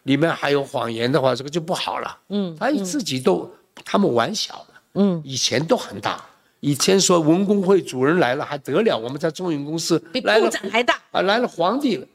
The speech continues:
Speaker 1: 你现在说秘书长，哎，秘书长不就倒茶那个吗？这，他自己做小。
Speaker 2: 嗯。
Speaker 1: 如果你做得好，哪一个不尊敬你？
Speaker 2: 嗯，那希不希望韩国瑜他直接顶，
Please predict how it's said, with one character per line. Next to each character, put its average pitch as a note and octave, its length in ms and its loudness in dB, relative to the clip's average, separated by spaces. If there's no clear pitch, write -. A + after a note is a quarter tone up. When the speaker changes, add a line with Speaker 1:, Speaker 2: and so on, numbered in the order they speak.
Speaker 1:
你 D#3+ 120 0
现 A3+ 260 4
在 G3 380 0
说 - 180 0
秘 A3 220 4
书 F#3+ 160 2
长， C#3 240 2
哎， D3+ 140 -6
秘 A#3+ 160 0
书 A3+ 160 0
长 D#3+ 180 0
不 F#3 80 -4
就 F3+ 120 -4
倒 G3+ 140 2
茶 C#3+ 300 -8
那 F3+ 80 -6
个 C#3+ 100 -8
吗？ B2+ 140 -12
这， A#3 120 -8
他 F#3+ 100 -2
自 B3+ 220 0
己 - 180 -6
做 C3 180 -4
小。 - 300 -14
Speaker 2:
嗯。 F3+ 320 -6
Speaker 1:
如 A#3 120 4
果 A3 120 2
你 C#3 100 -2
做 G3 180 -4
得 C#3+ 120 -2
好， - 440 -8
哪 B2+ 200 0
一 C#3+ 40 -8
个 E3 100 -10
不 D#3 100 -10
尊 D3 220 -4
敬 C3 160 -4
你？ G2+ 180 -14
Speaker 2:
嗯， G3 180 -4
那 F4+ 180 2
希 - 180 0
不 E4 60 -2
希 F4+ 140 2
望 D#4 100 2
韩 A3 240 2
国 A3 180 4
瑜 F#3 200 0
他 A3+ 240 0
直 G3+ 180 -4
接 G#3+ 160 4
顶， E3+ 340 -4